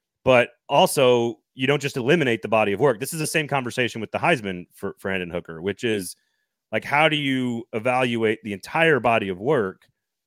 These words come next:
but also who they are currently? And we saw this with Ohio State when they lost, uh, I believe it was J T Barrett, and Cardale Jones comes in,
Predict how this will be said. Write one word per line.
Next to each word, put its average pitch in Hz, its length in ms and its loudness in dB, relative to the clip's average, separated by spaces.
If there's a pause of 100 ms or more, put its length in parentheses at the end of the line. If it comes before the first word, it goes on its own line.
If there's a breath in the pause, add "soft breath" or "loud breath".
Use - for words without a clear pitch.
(220)
but 117 80 0
also 135 260 0
who 135 100 -4
they 127 120 0
are 104 120 0
currently? 101 600 -4
And 107 100 -8
we 113 100 -4
saw 139 180 -2
this 143 160 -4
with 123 80 -4
Ohio 123 240 2
State 139 340 -2
when 104 220 -6
they 107 120 -2
lost, 110 500 -4 (460)
uh, 104 220 -2
I - 40 -2
believe 110 260 -2
it 117 40 -6
was 95 100 -6
J 110 180 -2
T 110 160 -8
Barrett, 104 480 2
and 98 100 -14
Cardale 117 320 0
Jones 117 260 -2
comes 95 280 -6
in, 92 280 -4